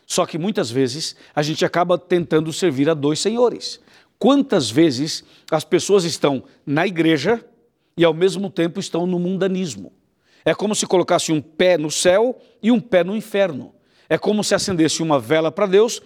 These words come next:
e uma vela pra Satanás. É como se a pessoa tentasse agradar a Deus e, ao mesmo tempo, fazer as coisas contrárias aos princípios de Deus.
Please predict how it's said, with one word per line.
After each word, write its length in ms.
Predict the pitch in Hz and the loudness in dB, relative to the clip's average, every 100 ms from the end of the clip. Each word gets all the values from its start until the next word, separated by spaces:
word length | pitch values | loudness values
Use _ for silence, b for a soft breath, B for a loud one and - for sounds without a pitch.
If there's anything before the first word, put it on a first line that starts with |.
| b - | b -4
e 80 | |
uma 140 | 208 226 | 0 2
vela 280 | 165 175 185 | 2 2 0
pra 160 | 185 | -4
Satanás. 600 | - 180 208 202 - - _ _ _ _ _ _ _ _ B B | -6 -6 -6 -6 -6 -10 _ _ _ _ _ _ _ _ B B
É 80 | 175 | -4
como 220 | - 202 | -2 -4
se 100 | 202 | -2
a 40 | 202 | -2
pessoa 340 | 175 147 190 | -2 0 0
tentasse 580 | 190 180 160 139 - 120 b b | 2 0 0 -2 -4 -12 b b
agradar 580 | 160 156 160 139 147 226 | -2 2 0 0 2 2
a 60 | 226 | 2
Deus 500 | 175 202 208 - b b - | 4 4 0 -8 b b 0
e, 60 | |
ao 100 | 160 | 0
mesmo 360 | 160 185 165 196 | 2 -2 -2 -8
tempo, 460 | - 156 143 170 175 _ _ | -4 -2 -2 -6 -8 _ _
fazer 320 | - 170 143 175 | -2 0 0 -2
as 120 | - | -2
coisas 400 | - 151 147 - | 0 0 0 -4
contrárias 880 | - 196 220 - 147 147 165 - b b b | -2 0 0 0 0 0 -2 -6 b b b
aos 260 | 160 156 - | 0 0 -2
princípios 640 | - 180 - 139 135 135 | -4 -4 -2 -2 -2 -4
de 120 | 170 | 0
Deus. 460 | 196 208 - - | 2 2 0 -14